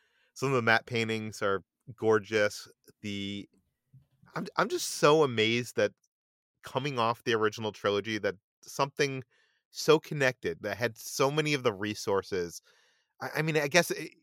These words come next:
you can clearly see it didn't have the budget of those films, but that it could be so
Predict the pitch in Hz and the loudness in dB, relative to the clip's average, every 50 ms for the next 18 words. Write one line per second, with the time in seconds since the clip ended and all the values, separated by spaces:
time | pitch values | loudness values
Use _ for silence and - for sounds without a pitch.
0 | _ _ 185 143 160 - - 160 - - 208 214 202 160 139 - - 131 113 - | _ _ -8 -6 -6 -6 -6 -8 4 8 8 8 10 8 4 2 2 2 2 2
1 | 113 101 107 107 101 90 90 85 78 - 87 85 90 - 110 104 - - 104 104 | 0 -2 -2 -2 -2 -2 -4 -8 -8 -6 -6 -6 -2 0 -2 0 0 -4 -2 0
2 | 113 107 - - 123 113 113 117 120 127 - - - - _ _ _ _ _ _ | 0 0 0 0 0 0 0 -2 -4 -8 -12 -16 -20 -20 _ _ _ _ _ _
3 | _ _ _ _ _ _ _ _ _ _ _ _ _ _ _ _ _ _ _ _ | _ _ _ _ _ _ _ _ _ _ _ _ _ _ _ _ _ _ _ _
4 | _ _ - 117 - - 123 120 117 120 113 110 131 139 117 120 - - - 113 | _ _ -20 -18 2 4 6 6 6 6 4 4 4 4 4 2 0 -2 -6 -6
5 | - - 110 113 120 - - 127 104 107 107 | -4 -6 -6 -6 -6 -2 2 2 4 4 2